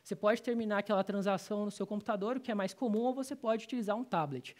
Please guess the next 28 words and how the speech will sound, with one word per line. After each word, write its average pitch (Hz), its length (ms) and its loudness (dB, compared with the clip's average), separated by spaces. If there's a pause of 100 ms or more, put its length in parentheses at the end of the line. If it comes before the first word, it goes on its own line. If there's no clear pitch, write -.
(220)
Eu 196 140 8
já 226 140 4
ouvi 233 180 0
pessoas 220 440 -2
até 220 260 -2
dentro 247 260 -4
do 220 120 0
evento 214 340 0
mesmo 208 260 0
falando 226 380 -2
que 247 240 2 (320)
utiliza 233 540 2
o 247 80 0
tablet 233 580 0
pra 240 240 -2
tudo 277 260 -4
que 285 200 -4
é 240 80 2
consumo 240 420 -4
de 233 100 -4
conteúdo. 208 720 -4
Então, 196 380 -6
já 233 200 -2
tem 233 200 -8
bastante 247 360 -6
utilização, 254 680 -4 (160)
né? 175 240 -6 (560)
Ah, 196 640 6